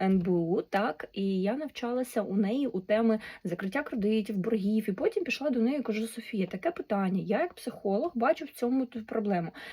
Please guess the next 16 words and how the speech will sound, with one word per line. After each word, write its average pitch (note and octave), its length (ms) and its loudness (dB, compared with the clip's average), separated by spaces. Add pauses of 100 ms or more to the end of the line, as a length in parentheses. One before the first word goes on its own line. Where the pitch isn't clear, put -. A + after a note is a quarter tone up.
(100)
Чи - 160 0
можу E4+ 300 2
я C#4 140 0
взяти G#3+ 420 -2
там A3 240 0
курс A3+ 320 0
за A3 80 2
основу?» B3 300 0
Вона D4 140 0
каже: A3 300 0
«Це A#3 100 -2
дуже B3 260 -2
класна A#3+ 500 -4
ідея, C4 420 0
тому A#3+ 240 2
що, A#3+ 280 0